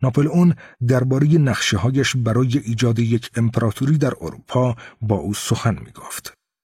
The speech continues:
سال هزار و هشتصد و دوازده ناپلئون به روسیه حمله کرد و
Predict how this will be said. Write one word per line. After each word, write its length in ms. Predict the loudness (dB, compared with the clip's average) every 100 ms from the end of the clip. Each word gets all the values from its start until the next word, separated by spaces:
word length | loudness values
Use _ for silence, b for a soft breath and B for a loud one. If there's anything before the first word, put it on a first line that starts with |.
| _ _ _ _ _ _ _ _ _ _ _ _ _
سال 260 | -2 2 4
هزار 420 | 4 2 2 2
و 20 |
هشتصد 600 | 0 0 -2 -4 -2 0
و 60 | 0
دوازده 680 | -2 -4 -8 -4 0 0 0
ناپلئون 640 | 0 0 -2 2 4 4 B B -2
به 120 | 0
روسیه 400 | 2 0 0 0
حمله 300 | 0 0 -2
کرد 460 | 0 0 0 0 0
و 140 | 0